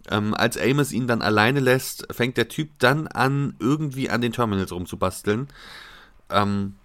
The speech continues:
was auch immer er da tut, erfahren tun wir es nicht, so viel kann ich schon mal sagen. Miller bricht derweil auf der Sirius Station bei, in New Julys Apartment nochmal ein. Ähm, und während er da ist, äh, wird er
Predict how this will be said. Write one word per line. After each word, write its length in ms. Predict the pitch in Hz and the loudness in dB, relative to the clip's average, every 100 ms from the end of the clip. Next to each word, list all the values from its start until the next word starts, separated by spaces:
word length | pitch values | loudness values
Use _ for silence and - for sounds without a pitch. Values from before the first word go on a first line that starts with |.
| _ - | _ -12
was 240 | 101 117 113 | 0 2 2
auch 100 | - | -2
immer 240 | 120 131 | 0 2
er 100 | 107 | 4
da 120 | 107 | 2
tut, 340 | - - 156 - | 0 -4 -6 -2
erfahren 380 | - - 110 127 | -4 2 4 4
tun 160 | 117 104 | 2 0
wir 60 | |
es 100 | 98 | 0
nicht, 200 | 110 143 | 0 -2
so 100 | - | -2
viel 100 | 110 117 | -2 -2
kann 160 | - | -2
ich 100 | 90 | -4
schon 140 | - 104 | 0 0
mal 140 | 95 | 0
sagen. 340 | 82 76 - - - - - - - - - - _ | -2 -8 -12 -16 -20 -18 -18 -18 -20 -20 -20 -20 _
Miller 320 | 113 139 170 | 0 4 4
bricht 300 | 147 127 139 | 2 0 2
derweil 220 | 117 110 107 | 4 4 2
auf 80 | |
der 80 | 113 | 0
Sirius 320 | 107 127 123 | 2 2 2
Station 400 | - 117 113 120 | 4 2 2 2
bei, 140 | 104 107 | 4 4
in 160 | 107 | 2
New 200 | 107 117 117 | 0 -2 0
Julys 360 | 123 120 113 | 2 2 2
Apartment 420 | 92 143 151 139 | 0 0 0 0
nochmal 300 | 123 123 123 | -2 -2 -2
ein. 480 | 107 123 123 131 123 - _ - | 0 0 0 -2 -6 -14 _ -2
Ähm, 460 | 113 113 117 113 - | 0 2 2 -2 -2
und 240 | 113 117 | -2 2
während 280 | 127 139 98 | 2 2 2
er 120 | 117 | 2
da 280 | 113 131 147 | 4 4 4
ist, 520 | 110 139 - - - | 2 2 -2 -12 -2
äh, 380 | 107 117 117 110 | 4 6 4 4
wird 260 | 139 139 | 2 2
er 540 | - 123 120 123 123 | 0 2 4 4 4